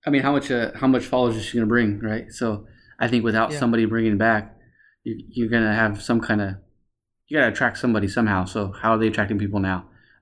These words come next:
Speaker 1: Like, the more, more they can put in to attract followers, um, just to get 'em off the ground. I think they need something to get 'em up off the ground before they can even move forward.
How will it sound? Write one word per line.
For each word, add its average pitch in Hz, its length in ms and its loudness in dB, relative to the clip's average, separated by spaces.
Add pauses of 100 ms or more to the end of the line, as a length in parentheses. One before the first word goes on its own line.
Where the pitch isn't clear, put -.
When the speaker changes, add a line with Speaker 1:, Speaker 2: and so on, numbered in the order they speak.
Speaker 1:
Like, 104 60 -10
the - 80 -2
more, 110 280 0 (120)
more 120 420 2
they 107 100 -2
can 98 160 -4
put 110 220 -2
in 117 200 4
to 107 60 0
attract 113 360 -2
followers, 120 480 -2 (560)
um, 95 200 -6
just 131 200 0
to 139 40 -4
get 131 80 2
'em 110 120 2
off 101 120 -2
the 98 60 -10
ground. 101 380 0
I - 440 -20
think 104 200 -6
they 104 80 0
need 107 260 2
something 104 240 -2
to 95 60 -2
get 104 120 0
'em 104 160 -2
up 120 200 -6
off 98 160 -4
the 104 80 -4
ground 95 200 -2
before 98 220 -8
they 98 80 -2
can 98 140 -6
even 95 260 -4
move 95 140 -6
forward. 92 260 -8